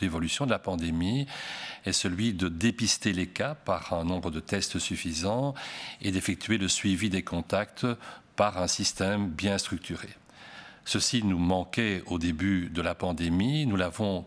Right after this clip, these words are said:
clairement à disposition actuellement et en cas de nouvelle vague, c'est ce système qui devrait être le premier à être augmenté encore dans son efficacité, si on peut dire.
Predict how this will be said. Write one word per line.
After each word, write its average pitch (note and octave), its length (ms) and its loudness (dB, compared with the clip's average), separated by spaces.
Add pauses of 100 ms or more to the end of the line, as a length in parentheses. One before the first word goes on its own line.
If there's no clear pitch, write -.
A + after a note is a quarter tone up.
(100)
clairement G2 400 0
à F#2 40 4
disposition F2+ 560 -2
actuellement F#2 720 0 (480)
et F#2+ 80 2
en F#2 160 4
cas A2+ 160 0
de G2 80 -2
nouvelle F2 340 2
vague, G#2 360 2
c'est G2+ 80 -4
ce F2+ 140 0
système G#2+ 500 0
qui - 120 -8
devrait F2 360 0
être G2+ 320 -2 (420)
le F#2 220 2
premier G#2 760 2
à F#2+ 260 2
être G2+ 480 -2 (800)
augmenté A#2 600 4
encore G#2+ 340 0
dans G2+ 120 0
son G2 140 0
efficacité, F#2+ 720 0
si - 140 0
on F2+ 60 -2
peut E2 160 -6
dire. - 260 -14